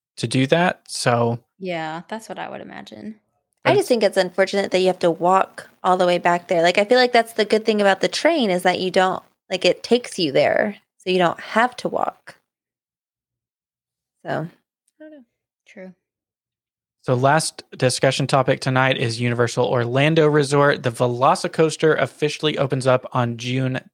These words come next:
Speaker 1: tenth. It has been in technical rehearsals and in annual pass holder previews for, like, over a month now. Almost a
Speaker 3: Yeah.
Speaker 1: month.
Speaker 2: Mm-hmm.
Speaker 1: So a lot of people have been able to ride it beforehand, but it does have its official grand opening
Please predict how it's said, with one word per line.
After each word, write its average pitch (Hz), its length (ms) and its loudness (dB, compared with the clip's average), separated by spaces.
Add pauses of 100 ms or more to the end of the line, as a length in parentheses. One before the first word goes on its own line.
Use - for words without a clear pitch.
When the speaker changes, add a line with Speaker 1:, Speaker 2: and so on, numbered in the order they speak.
Speaker 1:
tenth. - 460 -2 (420)
It 127 140 0
has 175 260 2
been 165 460 2
in 131 160 -4
technical 147 480 0
rehearsals 131 600 0
and 123 240 -2
in 123 140 0
annual 131 300 0
pass 123 240 2
holder 127 180 2
previews 123 580 -2 (600)
for, 120 180 0
like, 113 460 0
over 123 260 2
a 117 60 2
month 113 340 -2
now. - 240 -4 (1300)
Almost 151 300 2
a - 20 -2
Speaker 3:
Yeah. 202 280 2
Speaker 1:
month. 190 100 -10 (600)
Speaker 2:
Mm-hmm. 233 360 -14 (720)
Speaker 1:
So 131 360 2
a - 20 4
lot 170 220 4
of 220 80 0
people 202 300 -2
have 175 100 -2
been 151 120 0
able 151 180 2
to 151 120 -2
ride 139 220 4
it 135 60 -2
beforehand, 135 440 0
but 131 100 0
it 123 120 -2
does 127 320 2
have 123 220 -2
its 131 240 -4
official 135 560 0
grand 127 340 0
opening 123 480 -2